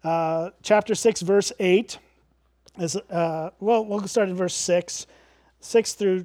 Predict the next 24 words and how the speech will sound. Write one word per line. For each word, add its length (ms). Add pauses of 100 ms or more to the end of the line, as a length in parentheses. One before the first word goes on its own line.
twelve 460
is, 320
is 220
basically 480
Darius's 540
response. 720 (540)
He 120
says, 240
"Now 220
therefore, 380
Tattenai, 600
governor 460
of 260 (120)
the 100
province 480
beyond 280
the 60
river, 460 (680)
uh, 140
Shethar 420
Banzai 800
and 220
your 160
associates 1000